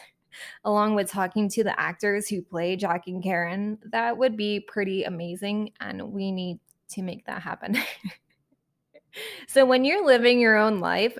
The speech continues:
and you're at an impasse, or you're feeling something coming on that's bigger than yourself, stop and check for your pulse. Really listen to the tempo of your heartbeat.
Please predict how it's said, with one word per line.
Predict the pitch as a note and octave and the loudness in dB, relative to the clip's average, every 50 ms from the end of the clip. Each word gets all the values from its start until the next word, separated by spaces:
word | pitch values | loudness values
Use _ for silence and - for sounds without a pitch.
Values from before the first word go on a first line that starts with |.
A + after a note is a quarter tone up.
| - - | -4 -2
and | A3+ A3+ | 0 2
you're | A3 G#3+ G#3+ | 4 4 4
at | G3 F#3 G3 | 4 4 4
an | G#3 G3+ F#3+ | 2 2 0
impasse, | F3+ E3 E3+ G3 F#3+ G3 B3 B3 F#3 C#3 - - - - - - - - - - - | 0 -2 -2 -4 -4 -4 -2 -2 -2 -2 -4 -6 -10 -10 -14 -20 -20 -20 -20 -8 -2
or | - A#3 B3 | 2 2 4
you're | B3+ B3+ B3 A#3+ A#3+ - | 4 4 2 2 0 -4
feeling | A#3 B3 B3 C4 C4+ C#4 C4+ | -4 0 0 2 2 2 0
something | B3 - G#3+ G3+ G3 - G3 G3 G3+ | 0 -2 -2 -2 -2 -2 -2 -2 -2
coming | G3 - G3+ G3+ G3+ G3 G3 | -2 -4 -4 -4 -4 -2 -2
on | F#3+ F#3 F3+ F3+ | -2 -2 -2 -4
that's | E3+ E3+ E3+ - | -4 -6 -8 -8
bigger | - F#3+ F#3 F#3 F#3+ F#3 F#3 F3+ F3+ - | -6 -6 -4 -2 -2 -2 -2 -2 -4 -6
than | - F#3 F#3 G3 F#3+ F#3+ G3+ G3 | -10 -8 -4 -2 -2 0 0 0
yourself, | F#3 F3 E3+ F3 - E3+ B2 F2+ - _ _ _ _ _ _ _ _ _ _ _ _ _ _ _ _ _ _ _ _ _ _ _ _ | -2 -2 -4 -4 -4 -4 -6 -6 -8 _ _ _ _ _ _ _ _ _ _ _ _ _ _ _ _ _ _ _ _ _ _ _ _
stop | - - - - A#3 A#3+ A#3+ A#3 - | -10 -8 -4 -2 -2 -2 -2 -2 -2
and | A#3+ A3+ A3 | -2 -2 -2
check | - - A3 G#3 G3+ - | -2 -4 -6 -6 -6 -8
for | - - F#3 | -8 -8 -6
your | E3+ D#3 D#3+ | -6 -6 -6
pulse. | E3 - - E3+ G2 G2 - - - - - - _ _ _ _ _ _ _ _ _ _ _ | -8 -10 -8 -8 -8 -8 -8 -8 -10 -10 -10 -14 _ _ _ _ _ _ _ _ _ _ _
Really | - G3 A3+ C4 D4 D4+ D4 D4 C4+ B3 G#3+ | 0 2 2 4 4 2 2 2 2 0 0
listen | G3+ G3 G3+ G3 F#3+ - - - F#3+ F#3 F3 | 0 0 0 0 0 0 -4 -4 -4 -6 -4
to | - - A3 | -4 -4 -2
the | F3 F#3+ F3+ | -2 -2 -4
tempo | F3+ - G3+ F#3 F3 F3+ D#3+ D#3 | -4 -6 -8 -6 -6 -6 -6 -4
of | E3 E3 E3 | -6 -6 -8
your | C3 C3+ D#3 | -8 -8 -6
heartbeat. | E3 F3 D#3 B2 - - A2+ D2 B1+ - | -6 -6 -6 -6 -8 -10 -12 -12 -12 -14